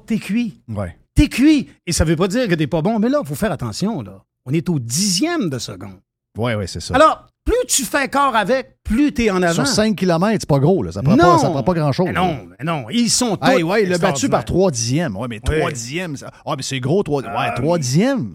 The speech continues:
Speaker 1: il est
Speaker 2: C'est
Speaker 1: allé, il est allé le chercher à quelque part. C'est parce
Speaker 2: Ouais.
Speaker 1: que toi, tu peux pas le prendre.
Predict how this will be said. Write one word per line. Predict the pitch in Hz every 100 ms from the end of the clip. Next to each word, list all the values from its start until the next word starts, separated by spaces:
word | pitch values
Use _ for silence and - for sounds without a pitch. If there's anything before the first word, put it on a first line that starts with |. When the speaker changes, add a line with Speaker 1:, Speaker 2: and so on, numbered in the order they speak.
| - _
Speaker 1:
il | 190
est |
Speaker 2:
C'est | 170
Speaker 1:
allé, | 233 254
il | 208
est | 202
allé | 233
le | 240
chercher | - 240 254
à |
quelque | 262 254
part. | 311 349 339 170
C'est | 104
parce | 185
Speaker 2:
Ouais. | 165
Speaker 1:
que | 220
toi, | 302
tu | -
peux | - 262
pas | - 294
le | 277
prendre. | 175 226 277 175